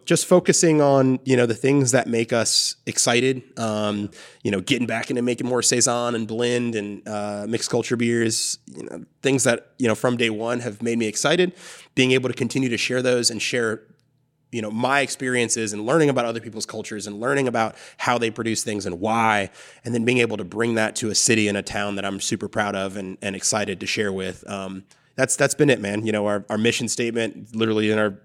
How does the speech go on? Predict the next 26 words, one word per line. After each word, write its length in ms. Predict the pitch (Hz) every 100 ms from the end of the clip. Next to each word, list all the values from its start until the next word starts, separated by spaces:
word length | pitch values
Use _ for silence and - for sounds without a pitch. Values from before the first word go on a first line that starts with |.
| -
it 120 | 117
always 280 | 110 113 110
said, 380 | - 113 101 101 - - - -
you 80 | 104
know, 100 | 95
"Brew 240 | 101 117
quality, 420 | 123 117 117 113
beer, 280 | 104 110 110
build 320 | 110 117 110
community." 420 | - 113 104 92 87 _ _ _ _ _ _ _
And 300 | 120 107 98
that 100 | 107
was 140 | 113 110
always 320 | 110 110 107
my, 260 | 104 101 101
my 220 | 101 95
thought. 320 | - 98 92
I 60 | 95
wanted 200 | 98 95
to 120 | 95 -
make 240 | 117 117
the 80 | 117
best 220 | 127 120
thing 140 | 139 131
I 80 | 120
could, 440 | 160 156 143 143